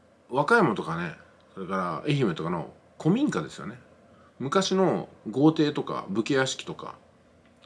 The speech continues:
庄屋さんの家とかをこうやってね、リフォームしてるのを見て、「わあ、こんな家が住めたらいいな」とかね、「行ってみたいな」とか、「え、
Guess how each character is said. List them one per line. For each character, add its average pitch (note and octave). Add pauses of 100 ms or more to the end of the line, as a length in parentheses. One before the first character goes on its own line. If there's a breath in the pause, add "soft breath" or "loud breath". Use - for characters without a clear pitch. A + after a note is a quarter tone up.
(180)
庄 B2+
屋 B2
さ B2+
ん G#2+
の E2
家 F2
と E2+
か D2+
を D2
こ -
う -
や F2
っ -
て -
ね、 F2+
リ G2
フ A2+
ォ A2
ー F#2+
ム E2+
し -
て F2
る D#2
の D#2
を -
見 E2+
て、 E2 (400 loud breath)
「わ F2+
あ、 -
こ -
ん A2+
な A2+
家 A#2
が G2
住 -
め A2+
た G2
ら F#2+
い G#2
い G#2
な」 G2
と -
か E2+
ね、 F#2+ (420 soft breath)
「行 G2+
っ -
て -
み A#2
た A#2
い G#2
な」 F2+
と -
か、 - (240)
「え、 D3